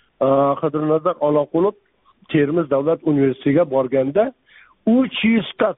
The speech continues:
tojikistonlik, e, talabalar, e, o'sha paytda ular pul to'lab o'qish kerak bo'lgan, kontrakt bilan o'qish kerak bo'lgan, lekin ular pulni to'lagan,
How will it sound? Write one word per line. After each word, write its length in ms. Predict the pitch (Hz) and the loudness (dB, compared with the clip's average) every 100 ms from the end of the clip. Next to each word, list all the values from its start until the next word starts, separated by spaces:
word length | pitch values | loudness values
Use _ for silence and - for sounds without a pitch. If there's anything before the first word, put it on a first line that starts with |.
| - - | -12 -4
tojikistonlik, 720 | 190 180 175 170 190 185 196 190 | -2 -2 -4 -2 -2 0 -2 -4
e, 80 | 190 156 - | -4 -4 -2
talabalar, 500 | 202 208 190 180 135 _ _ _ - | -2 0 -2 -2 -4 _ _ _ -2
e, 20 | 131 131 175 | 0 2 -2
o'sha 200 | - 190 156 | 0 -2 0
paytda 400 | 147 - - 196 196 _ _ _ - | -2 -4 0 0 0 _ _ _ 0
ular 220 | 147 165 160 _ | 2 2 0 _
pul 140 | 254 254 | -2 0
to'lab 260 | 233 196 190 185 | 0 0 -4 -10
o'qish 200 | - - 170 | -14 -4 -2
kerak 240 | 151 151 143 | 0 -2 0
bo'lgan, 220 | 143 135 - | 0 0 -2
kontrakt 440 | 175 165 226 240 - | -4 -2 -2 -2 -2
bilan 120 | 190 190 | 0 0
o'qish 200 | 147 - | -2 -4
kerak 240 | 170 165 160 180 | -2 0 0 0
bo'lgan, 260 | 190 262 226 _ _ - | 2 0 -4 _ _ 0
lekin 360 | 175 180 233 226 _ - | 0 2 -4 -6 _ 0
ular 180 | 202 226 - | 0 0 -2
pulni 260 | 208 208 - | -2 0 0
to'lagan, 400 | 214 220 214 254 | 0 2 2 0